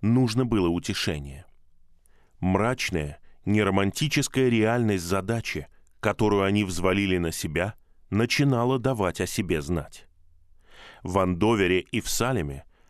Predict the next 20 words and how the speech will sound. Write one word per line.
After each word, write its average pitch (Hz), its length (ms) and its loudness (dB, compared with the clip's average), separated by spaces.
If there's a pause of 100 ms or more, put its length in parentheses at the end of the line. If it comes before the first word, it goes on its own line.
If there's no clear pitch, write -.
(100)
они 110 280 0
говорили 139 400 2
о 139 80 0
трудностях, 143 800 -4 (240)
опасностях 107 920 -4 (260)
и 135 80 2
вероятном 123 640 0
мученичестве. 90 920 -4 (720)
Но 101 220 2
их 95 240 -2
отъезд 95 600 -4 (380)
был 117 340 0
в 131 60 2
определённом 110 720 2
смысле 76 600 -4 (420)
почти - 400 0
праздничным, 98 1000 -2 (420)
окружённым 120 760 2
атмосферой 123 680 0
драмы, 98 560 -2